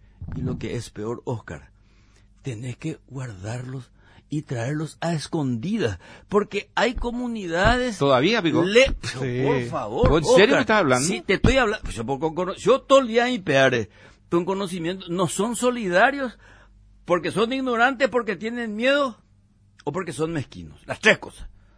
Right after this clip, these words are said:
Speaker 1: Por suerte la
Speaker 2: Oye, pues, está ahí
Speaker 1: mezquindad
Speaker 2: Ojola y Barrio, ve, por
Speaker 1: de-,
Speaker 2: ejemplo,
Speaker 1: no,
Speaker 2: la
Speaker 1: no,
Speaker 2: otra hija
Speaker 1: ani-,
Speaker 2: mayor.
Speaker 1: ani Peiketti, o sea, porque hay miedo, Oscar, hay temor, y el temor viene como consecuencia
Speaker 2: Mm.
Speaker 1: del desconocimiento.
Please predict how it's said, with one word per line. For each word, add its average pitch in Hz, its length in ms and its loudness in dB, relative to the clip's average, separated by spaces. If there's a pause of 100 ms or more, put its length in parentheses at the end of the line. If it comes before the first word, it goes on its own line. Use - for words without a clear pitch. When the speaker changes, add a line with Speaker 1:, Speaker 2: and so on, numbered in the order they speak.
Speaker 1:
Por 151 160 -2
suerte 254 300 0
la 240 60 -2
Speaker 2:
Oye, 180 100 2
pues, 175 80 4
está 202 100 6
ahí 220 60 10
Speaker 1:
mezquindad 202 160 6
Speaker 2:
Ojola 196 140 6
y 175 60 6
Barrio, 151 300 10
ve, 107 140 0
por 98 80 -2
Speaker 1:
de-, 98 80 0
Speaker 2:
ejemplo, 185 180 0
Speaker 1:
no, 113 60 2
Speaker 2:
la 110 60 6
Speaker 1:
no, - 40 6
Speaker 2:
otra 285 140 2
hija 233 140 2
Speaker 1:
ani-, 107 80 2
Speaker 2:
mayor. 202 200 2
Speaker 1:
ani 277 140 0
Peiketti, 262 680 -4
o 123 40 -16
sea, 170 200 -6
porque 160 320 -10
hay 185 280 -6
miedo, 156 760 -6
Oscar, 139 480 -6 (200)
hay 175 160 -4
temor, 170 640 -2 (380)
y 143 100 -2
el 160 140 2
temor 147 400 0
viene 170 260 -4
como 180 260 -4
consecuencia 156 760 -4
Speaker 2:
Mm. 165 40 -2
Speaker 1:
del 170 180 -4
desconocimiento. 175 1200 -4